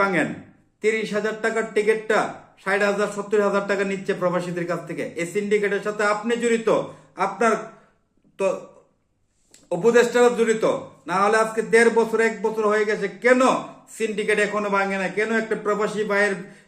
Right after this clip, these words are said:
ব্যাগ চুরি হয়, তাদের ব্যাগগুলো কেটে ফোন চুরি হচ্ছে, গয়নাগাটি চুরি হচ্ছে, এগুলো নিরাপত্তা কে দিবে? বিগত সরকারই তো ভালো ছিল। আজকে আপনারা এসে, ভেবেছিলাম আপনারা এসে আমাদের প্রবাসীদেরকে ভিআইপি নিরাপত্তা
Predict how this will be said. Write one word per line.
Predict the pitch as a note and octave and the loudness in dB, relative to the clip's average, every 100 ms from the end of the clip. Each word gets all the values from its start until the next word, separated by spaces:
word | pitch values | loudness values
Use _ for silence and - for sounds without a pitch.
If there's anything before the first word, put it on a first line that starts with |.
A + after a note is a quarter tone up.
| _ B2 | _ 2
ব্যাগ | F#3+ F#3+ G3+ | 2 2 -4
চুরি | A3 G3 | 2 2
হয়, | F#3 F3+ | 4 2
তাদের | F3+ F#3 E3+ | 2 -2 0
ব্যাগগুলো | F3+ F3 F#3+ G3+ G3 | -2 0 0 0 2
কেটে | G#3 G#3 F#3+ - - _ | 2 2 0 0 -10 _
ফোন | - F#3+ F#3+ F#3+ | -2 0 0 -2
চুরি | G3+ G3 | 0 2
হচ্ছে, | F#3 F#3 G#3 F3+ C#3+ | 0 0 0 0 0
গয়নাগাটি | F#3 F#3+ F#3+ F#3+ F#3 | 0 0 0 -2 -2
চুরি | G3 F#3+ | -2 2
হচ্ছে, | F3+ F3 D#3+ A#2+ - _ _ | 2 0 -4 -6 -10 _ _
এগুলো | D3+ F#3 G3 | -4 0 2
নিরাপত্তা | G3 G3+ F#3+ G3 F#3+ | 4 2 2 0 0
কে | F#3 | 0
দিবে? | F#3 F#3 C#3+ - - - _ _ _ _ _ _ A2+ | 2 4 4 0 -6 -20 _ _ _ _ _ _ -4
বিগত | F3 G#3 G#3 G3+ | 2 4 4 2
সরকারই | G#3 G#3 A3+ A3+ | 0 2 4 6
তো | B3+ | 8
ভালো | B3+ A#3+ A#3+ | 8 6 4
ছিল। | G#3 C3+ - - _ _ _ - | 0 -2 -4 -14 _ _ _ -14
আজকে | D#3+ - F#3+ | -10 -2 -2
আপনারা | F#3+ G3+ G#3 G3+ G#3 G#3 | -2 -4 -2 0 2 2
এসে, | G3 A3+ G3+ - F3+ | 2 2 2 2 0
ভেবেছিলাম | F#3 G#3 G#3 A3 G#3 | 2 2 2 0 0
আপনারা | G3 G3 G3 G3+ | -2 0 0 0
এসে | F#3 F#3 G#3 F#3 | -2 -2 -2 0
আমাদের | F#3 G3 F3 | 0 -2 -2
প্রবাসীদেরকে | E3 F#3 F#3+ G#3 A3 A#3 A3+ - _ B2 | -4 -4 -2 -2 0 0 -2 -16 _ 2
ভিআইপি | F#3+ G3+ F#3+ G3 | 6 6 4 0
নিরাপত্তা | G3 G3 F3+ F#3 | 2 0 0 -2